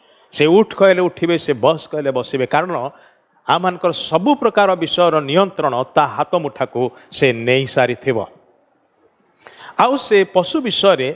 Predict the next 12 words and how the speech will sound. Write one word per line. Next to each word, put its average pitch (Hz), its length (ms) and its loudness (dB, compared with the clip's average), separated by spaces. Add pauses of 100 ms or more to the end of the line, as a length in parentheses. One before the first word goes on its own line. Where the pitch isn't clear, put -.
(240)
ଲେଖାଯାଉଛି 139 760 -4
ଯେ 165 140 -4
ସେ 156 160 -2
ପଶୁର 190 460 0 (480)
ସପ୍ତ - 440 -4 (100)
ମସ୍ତକ, 139 500 -4 (1000)
ତାର 151 140 2 (100)
ଦଶ 156 320 -2
ଶୃଙ୍ଗ। 170 400 -2 (1300)
ସପ୍ତ - 420 -2
ମସ୍ତକ 226 400 -2 (140)
ପୃଥିବୀର 196 440 0